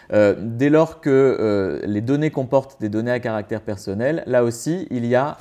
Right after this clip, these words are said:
euh, euh, des conditions particulières que je vais, euh, évoquer et qui doivent aussi, euh, vous, euh, faire vous interroger sur, euh, la, la fais-, la faisabilité de la réutilisation.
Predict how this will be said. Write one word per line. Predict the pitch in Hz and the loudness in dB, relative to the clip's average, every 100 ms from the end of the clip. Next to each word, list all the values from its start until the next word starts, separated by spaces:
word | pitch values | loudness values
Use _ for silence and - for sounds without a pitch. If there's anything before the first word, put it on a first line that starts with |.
| - | -8
euh, | 107 101 90 - _ _ - | -6 -6 -8 -16 _ _ -6
euh, | 104 95 87 90 78 | -4 -2 -4 -8 -8
des | 104 | -6
conditions | 107 156 147 160 | -2 0 0 -2
particulières | 139 120 113 107 123 147 139 | -2 -2 -4 -6 -4 -4 -4
que | 120 | -8
je | 101 110 | -4 -4
vais, | 101 107 107 | -2 0 0
euh, | 90 80 - - | 0 -2 -6 -6
évoquer | 107 104 104 156 185 185 _ _ _ _ _ _ _ - - | -4 -2 -4 -2 -2 -4 _ _ _ _ _ _ _ -18 -8
et | 120 | -8
qui | - 147 | -6 -4
doivent | 123 135 139 | 4 4 4
aussi, | 113 104 - 165 - | -2 -6 -6 -6 -2
euh, | 107 90 80 64 69 - - 50 92 | -4 -4 -8 -12 -16 -18 -20 -16 -12
vous, | 104 117 127 117 | -8 -6 0 2
euh, | 98 98 - _ _ - 95 | 2 -2 -12 _ _ -14 -6
faire | - 139 123 107 | 2 2 0 -8
vous | 113 120 | -6 -4
interroger | 127 135 120 120 156 | -2 0 -2 0 -2
sur, | 170 - 139 127 | -4 -6 -4 -2
euh, | 117 - | -2 -4
la, | 110 110 85 | -4 -4 -4
la | 104 | -6
fais-, | - 156 120 | -2 -4 -4
la | 78 98 | -10 -10
faisabilité | 120 107 110 110 113 151 - - - - - | -4 -2 -2 -4 -6 -8 -8 -20 -20 -18 -4
de | 117 | 0
la | 113 | 2
réutilisation. | 117 117 120 117 117 113 95 | 2 0 -6 -6 -6 -6 -12